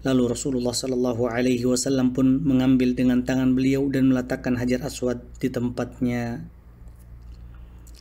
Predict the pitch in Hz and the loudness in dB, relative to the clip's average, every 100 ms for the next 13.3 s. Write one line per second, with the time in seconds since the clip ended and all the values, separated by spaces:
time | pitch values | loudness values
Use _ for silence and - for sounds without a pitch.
0 | - - - - 131 123 127 123 123 117 | -20 -20 -16 -2 0 2 0 -2 -2 -2
1 | - - - 127 123 - - - - - | -6 -8 -2 0 -2 -6 -20 -20 -20 -20
2 | - - - - - - - 139 131 135 | -20 -20 -20 -20 -20 -20 -4 0 0 -2
3 | - 131 127 123 123 123 123 123 120 127 | 0 2 4 4 4 4 4 2 0 -6
4 | 165 - - - - - - - - - | -12 -18 -20 -20 -20 -20 -20 -20 -18 -18
5 | - - - 131 131 127 131 127 123 123 | -20 -10 -2 0 0 0 0 2 0 2
6 | 131 117 123 123 120 123 120 131 127 123 | 0 0 0 0 0 -2 -2 -2 0 -4
7 | 123 - - - - - - 131 - 135 | -4 -12 -18 -18 -18 -18 -4 -4 -2 -2
8 | 120 123 - 135 127 135 127 120 131 135 | 0 -2 -4 -4 -2 0 0 0 0 0
9 | 120 127 127 123 139 131 123 120 135 123 | 0 0 0 0 2 2 2 0 0 2
10 | 139 131 135 135 131 143 139 127 - - | 2 4 4 4 6 4 2 0 -4 -14
11 | - - - - - - 143 151 143 151 | -20 -20 -20 -20 -20 -6 2 2 4 2
12 | 139 143 139 135 139 135 127 127 127 127 | 2 2 4 4 4 2 2 0 0 0
13 | 117 127 127 | 2 0 0